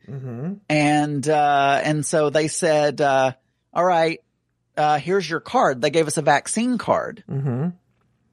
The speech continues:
Speaker 2: And they said, "You'll use this to get your second shot, but you'll also keep this because it, you know, traveling and stuff like that in the future, they may require that you show a vaccine card. And so you're gonna keep that." I thought, "Oh, maybe I should laminate it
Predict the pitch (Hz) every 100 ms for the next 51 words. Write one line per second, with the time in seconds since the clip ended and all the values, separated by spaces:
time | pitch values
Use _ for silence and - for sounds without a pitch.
0 | _ - 147 147 180 156 147 135 151 156
1 | 147 147 240 254 202 147 139 139 - 135
2 | 160 151 - 170 170 - - 202 214 170
3 | 160 165 165 160 90 175 220 208 165 -
4 | 220 240 - 143 139 139 - 147 156 143
5 | 143 - _ _ _ 165 165 156 - 170
6 | 180 190 196 185 156 - 151 147 143 170
7 | 160 139 - 175 208 160 147 143 147 147
8 | 135 - 151 143 156 139 127 123 123 _
9 | _ _ _ _ _ _ _ _ 175 190
10 | 156 - 156 143 117 123 - 226 269 262
11 | - 123 123 127 127 139 151 131 139 143
12 | 131 - 185 - 117 123 170 175 143 170
13 | 190 156 185 165 - 127 127 143 170 127
14 | - -